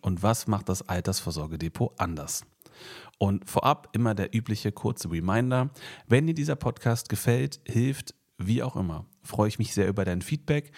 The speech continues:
entweder an Instagram at havelsicher oder an Mail an podcast at havelsicher punkt de. Und wenn's dir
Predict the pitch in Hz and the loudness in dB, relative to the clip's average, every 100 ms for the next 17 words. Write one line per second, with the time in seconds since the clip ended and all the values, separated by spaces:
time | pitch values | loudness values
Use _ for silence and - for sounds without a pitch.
0 | - - - 113 110 104 101 98 104 - | -18 -18 0 0 2 2 2 2 0 0
1 | 107 92 92 107 120 127 120 120 117 101 | 0 2 2 2 2 0 0 -2 0 2
2 | 101 90 90 90 101 110 101 90 - - | 0 0 0 2 2 0 -2 -2 -2 0
3 | 107 104 - 87 92 - 123 95 90 - | 0 0 -2 0 0 -2 -2 0 0 -2
4 | 85 - 95 135 156 - - - - 123 | -4 -2 0 0 -2 -8 -14 -16 0 4
5 | 131 - - 135 110 160 - - 135 127 | 4 0 -8 2 4 4 0 0 2 2
6 | 139 | -2